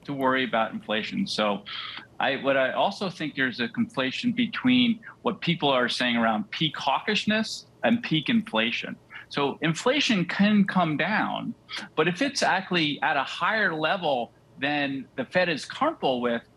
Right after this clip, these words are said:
that means they have to do more. And I think the markets are kind of putting those two together. As soon as inflation starts to roll, their job is over.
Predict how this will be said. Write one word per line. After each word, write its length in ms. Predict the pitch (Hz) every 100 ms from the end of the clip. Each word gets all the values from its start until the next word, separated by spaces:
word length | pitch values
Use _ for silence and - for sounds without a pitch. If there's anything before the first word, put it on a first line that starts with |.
| _
that 220 | 190 220
means 180 | 180 170
they 100 | 151
have 240 | 131 147 -
to 60 |
do 200 | 120 131
more. 280 | 123 131 120
And 140 | 98 113
I 80 |
think 220 | 120 170 143
the 80 |
markets 540 | 123 131 165 170 143 -
are 220 | 127 110 - - -
kind 180 | 165
of 80 | 127
putting 300 | - 196 180
those 280 | 160 143 135
two 200 | - 170
together. 460 | 139 127 139 135 117
As 80 |
soon 180 | - 190
as 100 | 170
inflation 480 | 147 135 156 160 147
starts 340 | 135 131 131 -
to 80 |
roll, 400 | 127 135 131 120 - - - -
their 140 | 139 143
job 360 | 127 123 117
is 140 | 110 104
over. 360 | 120 107 95